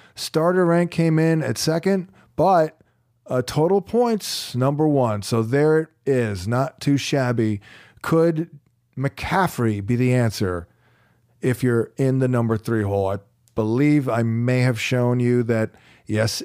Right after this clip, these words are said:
it is. So once again, let's take a look at this starting lineup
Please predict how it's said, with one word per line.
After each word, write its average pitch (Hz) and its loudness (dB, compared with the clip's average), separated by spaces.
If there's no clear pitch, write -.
it 120 0
is. 101 -4
So 101 -2
once 110 -4
again, 117 0
let's - -16
take 120 0
a 120 0
look 120 0
at 113 -2
this 110 -2
starting 117 -2
lineup 120 2